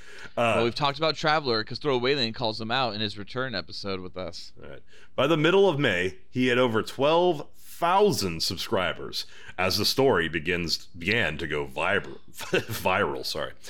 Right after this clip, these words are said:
Speaker 1: Uh, you can see all his posts here. He has a link.
Speaker 2: We're not going there. All right, so May twenty-fourth, what happens? 'Cause it's a big deal, 'cause at this point, we've been covering Throw Alien already, and we've been doing a few spoiler casts in the meantime. Check
Speaker 1: Yeah.
Speaker 2: out the spoiler cast for
Speaker 1: This is the
Speaker 2: Army of
Speaker 1: point
Speaker 2: the
Speaker 1: where,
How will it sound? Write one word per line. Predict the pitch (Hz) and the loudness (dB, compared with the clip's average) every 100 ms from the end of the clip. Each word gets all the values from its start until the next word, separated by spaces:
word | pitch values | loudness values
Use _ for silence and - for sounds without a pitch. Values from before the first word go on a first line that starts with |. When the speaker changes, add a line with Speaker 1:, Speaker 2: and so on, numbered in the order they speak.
| - - - - | -12 -10 -4 0
Speaker 1:
Uh, | 104 113 | 0 2
you | 165 | 0
can | 170 156 139 | 4 4 4
see | - 165 | 4 4
all | 139 175 | 4 2
his | - | 2
posts | 170 175 170 - - - - | 4 4 4 2 0 -2 -10
here. | - - 277 208 90 - - - | -12 0 2 4 2 -6 -14 -8
He | 95 | -2
has | 90 | -2
a | 82 | 0
link. | 76 | 0
Speaker 2:
We're | 151 | 0
not | 151 | 2
going | 143 120 | 2 0
there. | 104 95 - - | -2 -6 -8 -4
All | 139 | 0
right, | 156 - | 0 0
so | 160 | 0
May | 170 | 0
twenty-fourth, | 196 196 180 120 143 196 - - | 0 -2 0 2 2 0 -12 -8
what | 123 117 | -4 0
happens? | 110 104 123 160 | -2 -2 -6 -4
'Cause | 135 120 | -2 -2
it's | 110 | -2
a | 123 | -2
big | 147 123 | 0 2
deal, | 139 139 | 0 0
'cause | 131 - - - - | -2 -4 -12 -14 -4
at | 156 156 | -4 0
this | 262 | -4
point, | - 214 208 - - - - - - | 2 2 2 -2 -14 -14 -14 -14 -8
we've | 220 269 240 | 0 2 2
been | 214 175 | 0 -2
covering | - 214 180 165 135 | 2 0 2 -2 -2
Throw | 160 147 139 | 2 2 4
Alien | 156 160 123 107 | 4 4 2 2
already, | 95 104 131 113 65 - - | 2 2 2 0 -4 -6 0
and | 139 | 4
we've | 143 151 | 4 2
been | 151 | 2
doing | 170 160 | 4 2
a | 131 | 0
few | 147 135 117 | 0 0 0
spoiler | - 160 160 139 | 0 2 2 2
casts | 113 101 - | 2 0 0
in | 110 | -2
the | |
meantime. | 113 135 117 101 87 - - - | -2 -2 0 -2 -2 -10 -12 0
Check | 185 | 4
Speaker 1:
Yeah. | 123 | 4
Speaker 2:
out | 110 | 2
the | 127 | 0
spoiler | - 135 139 | 2 2 2
cast | 120 95 92 - | 2 0 0 2
for | |
Speaker 1:
This | 156 | 2
is | 165 | 4
the | |
Speaker 2:
Army | 170 | 4
of | 139 | 6
Speaker 1:
point | 160 170 | 4 6
Speaker 2:
the | |
Speaker 1:
where, | 156 151 | 6 6